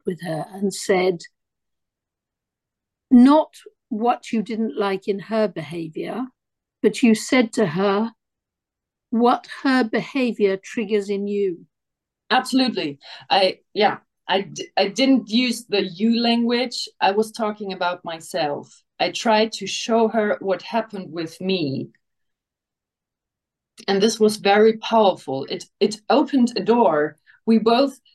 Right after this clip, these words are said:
Speaker 2: suddenly we were sitting in this, in this, um, s-, common space, in this shared space where we both were very vulnerable and we were able to, to share things again, to understand each other again.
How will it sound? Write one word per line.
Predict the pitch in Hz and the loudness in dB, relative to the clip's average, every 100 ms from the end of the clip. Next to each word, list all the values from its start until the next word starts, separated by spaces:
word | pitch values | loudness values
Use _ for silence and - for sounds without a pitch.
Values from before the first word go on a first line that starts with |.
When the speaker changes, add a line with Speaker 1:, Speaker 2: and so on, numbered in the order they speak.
| _ | _
Speaker 2:
suddenly | - 285 294 247 269 | -8 -2 -2 0 0
we | 240 | 2
were | 233 214 | 2 2
sitting | - 311 - 262 | -2 -6 -4 0
in | 226 233 | 2 4
this, | 208 202 - _ - | 2 -2 -8 _ -8
in | 214 | -2
this, | 208 196 190 - - | 2 0 -2 -6 0
um, | 190 196 196 175 - _ _ _ | 2 2 -4 -6 -12 _ _ _
s-, | - - _ _ _ _ _ _ _ _ - | -16 -16 _ _ _ _ _ _ _ _ -4
common | 262 285 240 | 0 2 2
space, | - - 226 226 269 285 | -2 -2 4 4 4 2
in | 208 226 | 4 4
this | 214 - | 2 -2
shared | - 247 247 254 | -2 2 2 2
space | - - - 226 262 277 - | -6 -12 -2 0 0 -2 -2
where | 226 | 0
we | 226 233 233 _ - - | 2 0 -2 _ -18 -4
both | 233 262 - | -2 -2 -4
were | 226 | -4
very | 208 214 220 | -2 0 0
vulnerable | 160 190 240 294 311 254 277 294 330 381 _ _ _ - | -2 -6 -4 -4 -6 -4 -4 -4 -6 -12 _ _ _ -8
and | 226 240 214 | -4 -4 -6
we | 247 | -6
were | 226 - | -4 -4
able | 226 254 247 233 | -4 -6 -8 -10
to, | - 247 233 214 - | -8 -2 -2 -4 -8
to | 240 226 214 214 - | -2 -2 -2 -6 -10
share | - - 254 254 277 | -8 -6 -2 0 0
things | 269 175 160 156 | -2 -10 -12 -12
again, | 151 151 156 156 | -8 -6 -4 -6
to | 156 - | -6 -2
understand | 208 208 208 - 220 240 - | 2 2 2 0 2 2 -2
each | - - | -6 -6
other | 147 143 | -4 -4
again. | - - 143 139 143 | -6 -10 -10 -10 -12